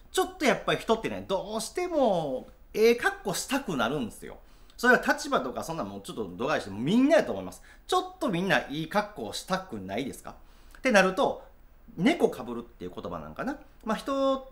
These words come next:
本当にね、仲良い人には全部自分をさらけ出すんでしょうけども、やっぱこう、体のいいように言ってしまったりとか、結構これ恋愛でもあると思うんですよ。やっぱ好かれたいからいいとこだけ見せて、で、いざ、じゃあ付き合ってみたらとかで、うまくいかないというか、「え、お前そんなとこあんねや」みたいなのがお互いにあってみたいな。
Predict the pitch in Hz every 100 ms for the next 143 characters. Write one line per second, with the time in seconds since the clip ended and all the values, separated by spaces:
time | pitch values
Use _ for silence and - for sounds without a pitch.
0 | - 214 269 311 311 196 - 202 170 143
1 | 113 98 95 117 147 120 92 107 110 156
2 | 151 131 143 170 117 95 117 95 92 95
3 | 127 - - - 359 392 381 196 254 311
4 | 320 330 196 151 151 123 - 139 139 101
5 | 92 82 85 87 - - - 262 233 208
6 | 151 214 349 349 320 262 139 143 120 98
7 | 87 - - 202 180 302 311 294 285 180
8 | 127 120 110 - 214 226 240 151 139 127
9 | 123 127 117 117 98 - - 190 233 262
10 | 151 - 110 - - - 143 190 - 202
11 | - 156 120 92 101 101 - - - 180
12 | 180 113 - 127 80 - - - 113 139
13 | 143 160 240 285 294 277 202 123 131 110
14 | 95 87 - 82 104 135 147 143 90 -
15 | 92 69